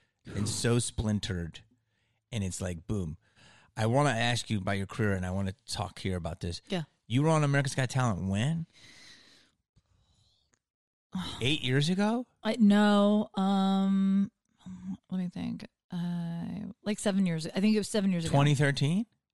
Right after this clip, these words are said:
Speaker 2: Was it twenty thirteen? It was twenty thirteen or twenty fourteen going into that. Yes.
Speaker 1: Wow.
Speaker 2: I know.
Speaker 1: Now, that's just a new thing in itself. 'Cause
Speaker 2: That's, yes.
Speaker 1: Because, well, when I started, there was Star Search.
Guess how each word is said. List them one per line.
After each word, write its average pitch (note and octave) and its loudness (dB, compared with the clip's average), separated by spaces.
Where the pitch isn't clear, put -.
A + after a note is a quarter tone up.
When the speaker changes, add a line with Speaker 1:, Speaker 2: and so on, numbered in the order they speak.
Speaker 2:
Was G3 -2
it E4 -4
twenty F#4 -6
thirteen? E4+ -4
It D#4 -2
was B3+ -2
twenty C4+ 0
thirteen A#3+ 4
or G#3 0
twenty G3+ 4
fourteen E3 -4
going D#3 -4
into C#3+ -4
that. B2 -8
Yes. - -10
Speaker 1:
Wow. G2 -2
Speaker 2:
I G#3 2
know. B3+ 4
Speaker 1:
Now, D#3 2
that's G3 0
just A3 -2
a E3 0
new B2+ 4
thing A#2 -2
in A#2 0
itself. G#2+ 0
'Cause F3+ -2
Speaker 2:
That's, B3 2
yes. D#3+ -8
Speaker 1:
Because, F3 4
well, F#3 6
when G#3+ 4
I B3 4
started, F#3+ 4
there D3+ 4
was D#3 4
Star B2 2
Search. - -4